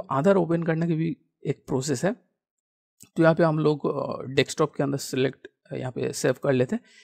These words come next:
इसका नेम भी आप चेंज कर सकते हो, जैसे कि ये आधार है तो मेरा नेम, अ, अबू हसन वैद्या,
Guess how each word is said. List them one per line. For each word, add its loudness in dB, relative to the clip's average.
इसका 4
नेम 2
भी 6
आप 4
चेंज -2
कर -6
सकते -4
हो, 0
जैसे -2
कि -4
ये 4
आधार 2
है 2
तो -4
मेरा 2
नेम, 0
अ, 4
अबू 0
हसन -2
वैद्या, -4